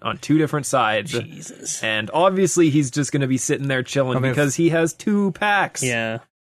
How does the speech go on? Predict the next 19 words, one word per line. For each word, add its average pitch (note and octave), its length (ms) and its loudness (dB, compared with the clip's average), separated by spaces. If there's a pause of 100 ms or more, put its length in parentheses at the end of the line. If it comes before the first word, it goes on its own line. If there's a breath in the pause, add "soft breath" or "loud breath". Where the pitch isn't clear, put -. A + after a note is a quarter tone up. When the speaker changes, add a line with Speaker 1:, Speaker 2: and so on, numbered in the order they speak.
Speaker 3:
Lions. B2 560 -2 (500)
Speaker 2:
Anyways, A3 260 4
Speaker 3:
lions G3+ 300 4
Speaker 2:
I, A3+ 140 4
Speaker 3:
aren't A#3 80 0
Speaker 2:
I, G#2 140 -2
Speaker 3:
pa-, - 120 -18
prides. G#2+ 760 -2
Speaker 1:
Prides, A#2+ 220 2
Speaker 3:
There - 20 0
you A2+ 80 -2
go. G#2 60 0
Speaker 1:
sorry, C2 240 0
yeah. B1+ 60 -2
Speaker 3:
Prides. G#2+ 440 0
Speaker 2:
I F#3+ 80 4
sort A#3 260 2
of G#3+ 60 -2
feel D3+ 500 4